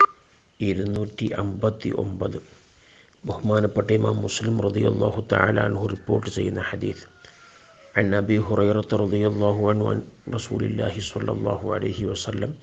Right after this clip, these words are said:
أنه قال. അബൂ ഹുറൈറ റളിയല്ലാഹു അൻഹുവിൽ നിന്ന് നിവേദനം. ഹബീബ് സ്വല്ലല്ലാഹു അലൈഹി വസല്ലമ തങ്ങളെ തൊട്ട് ഉദ്ധരിക്കുന്നു. നിശ്ചയം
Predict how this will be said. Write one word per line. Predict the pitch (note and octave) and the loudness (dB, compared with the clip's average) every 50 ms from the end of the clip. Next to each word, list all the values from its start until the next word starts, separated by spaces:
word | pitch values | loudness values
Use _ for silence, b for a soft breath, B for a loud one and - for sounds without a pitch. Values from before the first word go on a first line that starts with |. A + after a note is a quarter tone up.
| B B B B B B B B B - | B B B B B B B B B -6
أنه | - G2+ G2 - - A2 G2+ F2+ - - | -4 -2 -4 -4 -4 -4 -6 -6 -6 -6
قال. | - F#2+ G2 F#2+ F2+ F2+ - - B B B B B B B B B B B B _ - | -4 -4 -4 -6 -8 -12 -18 -20 B B B B B B B B B B B B _ -2
അബൂ | - A2 G#2+ A2 A2+ G#2+ | -2 2 4 4 4 4
ഹുറൈറ | A2 A#2 G#2+ A2+ A#2 A2+ | 4 4 4 4 2 2
റളിയല്ലാഹു | A2 A2+ A2 G#2+ A2 A2+ A2+ A#2 A2 A2+ A2+ A2 G#2+ A2+ A2 | 2 0 0 0 0 0 0 2 2 2 2 2 2 0 0
അൻഹുവിൽ | G#2+ A2 G#2+ A2 A2 G#2+ G#2 | 0 0 0 -2 -2 -2 -2
നിന്ന് | G#2+ G#2 G2+ G#2 G#2+ G2+ | -2 -2 -2 -2 -2 -4
നിവേദനം. | G2+ G2+ G2+ G2 F#2+ G2 F#2+ F2+ - - - _ B B B B B B B B B B | -4 -4 -4 -4 -6 -6 -8 -10 -12 -16 -20 _ B B B B B B B B B B
ഹബീബ് | - - A2 G#2+ G#2+ G#2+ G#2 G#2 | -8 -6 -4 -2 -2 -2 -2 -2
സ്വല്ലല്ലാഹു | G2+ - - A2 A2 A2 A2 G#2+ G#2+ G#2+ G#2+ G#2+ A2 G#2+ G#2 | -4 -4 -2 -2 0 0 0 2 2 0 0 0 0 0 0
അലൈഹി | G#2 G#2 G#2+ G2+ G2+ | 0 0 0 0 0
വസല്ലമ | G#2 G2 - - - G#2 G#2+ G#2 G#2+ A2 A2 | -2 -2 -2 -4 -4 -4 -4 -2 -2 -2 -4
തങ്ങളെ | G#2 - - G#2+ G#2+ G#2+ G#2+ - | -4 -4 -4 -4 -2 -2 -4 -4
തൊട്ട് | - - - - - G#2 | -6 -8 -10 -10 -10 -10
ഉദ്ധരിക്കുന്നു. | G2+ - - G2+ G#2 G#2+ G#2+ - - - G#2+ G2+ G2 F#2+ F#2+ - - - B B B B B B B B B B - | -8 -6 -6 -6 -4 -6 -6 -8 -8 -8 -8 -8 -8 -10 -10 -12 -18 -20 B B B B B B B B B B -10
നിശ്ചയം | A2 A2 - - - G#2 G2 G2+ G#2 | -8 -6 -4 -2 -2 -2 -2 -4 -4